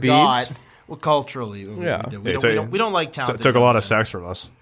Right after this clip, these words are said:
Speaker 1: Yeah, but he's okay. He's doing fine.
Speaker 3: <laughs>
Speaker 1: He's doing fine. Good for Biebs. Okay, now we're going back into the territory that I don't know what this stuff is. So, uh, we got number two,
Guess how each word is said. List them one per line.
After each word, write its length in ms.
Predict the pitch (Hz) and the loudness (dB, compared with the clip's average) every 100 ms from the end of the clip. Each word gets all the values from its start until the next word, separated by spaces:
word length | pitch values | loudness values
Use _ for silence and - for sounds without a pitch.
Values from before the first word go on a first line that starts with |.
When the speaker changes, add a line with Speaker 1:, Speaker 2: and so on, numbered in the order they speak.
| _ _ | _ _
Speaker 1:
Yeah, 300 | 143 139 104 | -8 -6 -6
but 220 | 113 196 | -6 -4
he's 160 | 277 381 | 0 0
okay. 360 | 381 190 147 185 | 2 2 2 2
He's 120 | 277 | 0
doing 200 | 359 220 | -2 0
fine. 520 | 156 143 160 175 190 - - | 0 2 2 2 2 2 0
Speaker 3:
<laughs> 140 | - | -4
Speaker 1:
He's 80 | 262 | -2
doing 200 | 349 359 | 0 0
fine. 480 | 262 359 359 220 160 | 0 2 4 2 0
Good 140 | 247 | -2
for 120 | 247 233 | -4 -2
Biebs. 460 | 208 156 117 - - - - - | 2 2 0 -6 -16 -20 -20 -2
Okay, 160 | 151 139 | 0 2
now 160 | 156 | 4
we're 80 | 208 | 4
going 180 | 202 190 | 4 4
back 220 | 165 156 | 4 4
into 100 | 151 | 2
the 60 | 139 | -4
territory 480 | 147 139 131 135 127 | 0 0 0 -2 0
that 100 | 123 | 2
I 60 | |
don't 160 | 123 117 | 2 0
know 100 | 113 | -2
what 120 | 107 | -6
this 120 | 107 | -8
stuff 220 | - 107 101 | -10 -10 -10
is. 140 | 101 | -10
So, 320 | - 117 107 - - - - | -6 -4 -6 -10 -20 -14 0
uh, 380 | 135 139 135 131 | 4 4 4 4
we 60 | |
got 100 | 170 | 2
number 160 | 180 202 | 2 0
two, 600 | 196 - 226 185 127 104 | -2 -2 0 0 0 -6